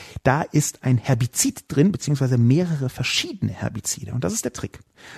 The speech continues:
Diese kleine Drohne von Eco Robotics nämlich fährt über das Feld und hat eine Pflanzenerkennung eingebaut. Die wiederum funktioniert mit künstlicher Intelligenz. Das ist also eine lernende Pflanzenerkennung.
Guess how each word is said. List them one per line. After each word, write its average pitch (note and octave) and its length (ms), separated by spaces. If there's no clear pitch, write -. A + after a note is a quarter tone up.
Diese C3+ 160
kleine G3+ 240
Drohne F3 280
von D#3+ 120
Eco G3+ 200
Robotics - 460
nämlich D3+ 300
fährt - 240
über - 80
das G#2 180
Feld - 400
und - 240
hat - 160
eine E3 360
Pflanzenerkennung A#2 1120
eingebaut. - 840
Die A#3 200
wiederum G3+ 280
funktioniert D3+ 420
mit B2+ 140
künstlicher F3 400
Intelligenz. A#2 480
Das D#3+ 160
ist D#3 60
also B2 180
eine A#2 140
lernende C3+ 640
Pflanzenerkennung. - 1200